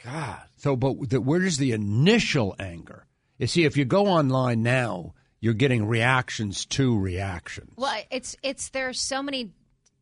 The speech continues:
Speaker 3: like, different reasons why people are upset about this commercial.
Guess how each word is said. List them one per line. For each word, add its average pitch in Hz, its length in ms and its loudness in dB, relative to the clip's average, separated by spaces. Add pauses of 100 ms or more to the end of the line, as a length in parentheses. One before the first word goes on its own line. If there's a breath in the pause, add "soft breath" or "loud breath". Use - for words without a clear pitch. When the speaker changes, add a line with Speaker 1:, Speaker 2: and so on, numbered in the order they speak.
(220)
Speaker 3:
like, 190 260 -8
different 202 400 -10
reasons 196 500 -10
why 170 420 -6
people 180 300 -12
are 156 160 -10
upset 175 400 -12
about 151 240 -12
this 147 160 -18
commercial. 156 640 -16